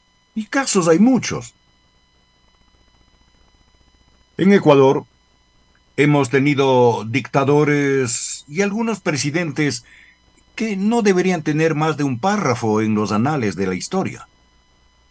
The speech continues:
Pero para bien y para mal, hace falta hablar de ellos por dos razones poderosas.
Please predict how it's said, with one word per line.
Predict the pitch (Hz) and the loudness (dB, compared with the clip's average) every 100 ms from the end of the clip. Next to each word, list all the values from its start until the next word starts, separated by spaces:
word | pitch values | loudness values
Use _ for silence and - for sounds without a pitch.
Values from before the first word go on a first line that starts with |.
| _ _ _ _ - | _ _ _ _ -8
Pero | - 254 294 - | -4 -2 -4 -4
para | - 165 | 0 2
bien | 127 139 151 | 4 4 4
y | 139 | 4
para | 123 101 | 4 4
mal, | 92 98 107 104 _ _ _ _ - - - _ | 6 6 4 0 _ _ _ _ -20 -20 -20 _
hace | 117 123 117 | 2 2 4
falta | 117 127 127 | 4 2 2
hablar | 113 117 123 113 | 2 4 4 4
de | 131 | 2
ellos | 120 131 113 _ _ _ - | 2 0 -4 _ _ _ -14
por | 73 73 | -10 -6
dos | 76 147 | 0 2
razones | 143 120 135 131 | 2 2 0 0
poderosas. | 120 127 123 120 104 - 71 - | -2 0 2 2 0 -4 -14 -18